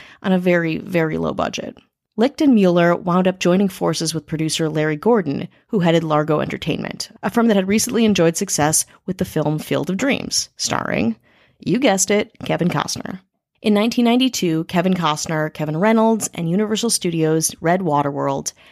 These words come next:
and Licht and Mueller were applauded for finding the script, and then escorted off the project. Quote, "Not so politely asked to leave the picture." "We got a call from one executive who said that if we did not play along with C A A and Universal," Licht said,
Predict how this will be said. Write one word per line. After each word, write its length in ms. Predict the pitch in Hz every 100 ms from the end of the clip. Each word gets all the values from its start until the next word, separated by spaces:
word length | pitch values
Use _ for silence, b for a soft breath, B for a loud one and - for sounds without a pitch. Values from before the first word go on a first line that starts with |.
| B
and 160 | 185
Licht 220 | 165 208 233
and 120 | 214
Mueller 340 | 180 170 165
were 140 | 160 147
applauded 520 | - - 185 196 190
for 100 | 151
finding 380 | - 160 160 156
the 80 |
script, 540 | 151 - - - - - b b b b b b
and 260 | - 302 302
then 280 | 311 302 285 -
escorted 480 | 226 - 196 185 170
off 140 | 156
the 60 | -
project. 640 | - - - - - - _ -
Quote, 400 | 247 226 - - b b -
"Not 260 | 240 262
so 140 | - 294
politely 500 | 269 214 175 190 -
asked 320 | 156 156 -
to 100 | 165
leave 240 | 151 143
the 80 | 143
picture." 440 | - - - - - _ -
"We 80 | 247
got 140 | 285
a 60 | 277
call 220 | 220 202
from 140 | 196
one 140 | 185 175
executive 520 | 175 156 - 160 156
who 100 | 165
said 240 | - 165
that 100 | 165
if 120 | 160 165
we 60 |
did 160 | 160 185
not 200 | 208 -
play 140 | 226
along 380 | 214 208 190 202
with 120 | 202
C 280 | - - 196
A 40 |
A 240 | 185 175 180
and 100 | 175
Universal," 640 | 170 180 147 147 147 156
Licht 240 | 185 147 -
said, 440 | - 131 131 185